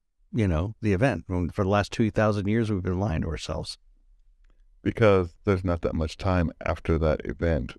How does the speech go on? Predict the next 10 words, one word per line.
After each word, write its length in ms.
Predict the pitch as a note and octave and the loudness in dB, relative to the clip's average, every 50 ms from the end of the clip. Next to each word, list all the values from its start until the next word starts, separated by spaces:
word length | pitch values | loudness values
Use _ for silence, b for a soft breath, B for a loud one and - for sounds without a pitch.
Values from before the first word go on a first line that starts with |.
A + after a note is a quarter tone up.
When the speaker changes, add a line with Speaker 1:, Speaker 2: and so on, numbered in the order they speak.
| _ - - | _ -20 -18
Speaker 2:
from 360 | - - - E2 D2 D2 D#2 | -8 -2 -2 0 0 0 -4
tribulation. 800 | - - - - E2+ D#2 D#2+ E2 D#2+ - - - - - - - - | -4 -4 -2 0 2 2 4 2 2 0 -4 -8 -10 -12 -14 -16 -16
So 480 | - - - D#2+ C#2 A#1+ A1 G#1+ - - _ _ _ _ _ _ _ _ _ _ _ _ _ _ _ _ _ _ _ _ _ - | -8 0 2 2 2 2 -2 -6 -8 -14 _ _ _ _ _ _ _ _ _ _ _ _ _ _ _ _ _ _ _ _ _ 2
that 200 | - G#2 G#2+ G#2+ | 4 6 6 6
is 140 | G2 F2+ F2+ | 6 4 2
why 420 | F2+ F2 E2 D#2 D#2 D#2 D#2+ D#2+ - _ _ _ _ _ _ _ _ - _ _ - | 0 0 0 0 0 -2 -6 -8 -12 _ _ _ _ _ _ _ _ -20 _ _ -2
that 240 | G2+ F#2 F2 E2 - - - - - - _ _ _ _ _ _ _ _ _ _ _ _ - - | 0 0 0 0 -4 -6 -12 -12 -16 -16 _ _ _ _ _ _ _ _ _ _ _ _ -2 2
notion 680 | G2+ G2 G2 G2+ F#2+ - - F2+ D#2 D2 C#2+ D2+ D2+ - _ _ _ _ _ _ _ _ - _ _ _ - | 4 6 6 6 4 2 0 0 0 0 -2 -4 -8 -10 _ _ _ _ _ _ _ _ -20 _ _ _ -10
is 180 | - D#2+ D2 - | -10 -10 -10 -10
foolish. 840 | - - G2+ E2+ - - - - - - - - - - - - | -4 0 0 0 0 -2 -6 -10 -12 -12 -12 -12 -12 -12 -12 -14